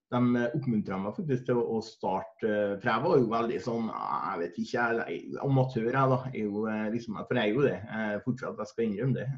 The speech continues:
eh, på Twitch så er jeg jo det, eh, og, eller streaming generelt, altså jeg er ikke, jeg er ikke proff enda, eh, så, <laughs> så sier han da, «Ja, jeg vil oppmuntre deg til det, altså, du, du bør gjøre det,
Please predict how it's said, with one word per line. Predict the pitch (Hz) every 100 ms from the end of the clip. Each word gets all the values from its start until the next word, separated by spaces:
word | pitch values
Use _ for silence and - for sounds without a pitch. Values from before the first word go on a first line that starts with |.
| 123
eh, | 120 110
på | - 113
Twitch | 113 - -
så | 147
er |
jeg | 110 98
jo | 92
det, | - _ _ - _ _ 120
eh, | 117 117 113
og, | 104
eller | 131 127 117 -
streaming | 131 117 95 104
generelt, | - 113 101 117 - _
altså | - 117 127
jeg |
er | 135 151
ikke, | 120
jeg | - 104
er |
ikke | 101 135 -
proff | 117 - 127
enda, | 120 110 131 - - _ _ _ 127
eh, | 131 131 127 123 123 - -
så, | 147 139 139 131 -
<laughs> | - 135 - -
så | 131
sier | 131 127
han | 113
da, | 104 113
«Ja, | 156 - - _ _ 131
jeg | 156 160
vil | 185
oppmuntre | - 104 110
deg | 127
til | 247
det, | 117 160
altså, | - 147
du, | 139 135 131
du | 127 -
bør | 127 135
gjøre | 135
det, | 123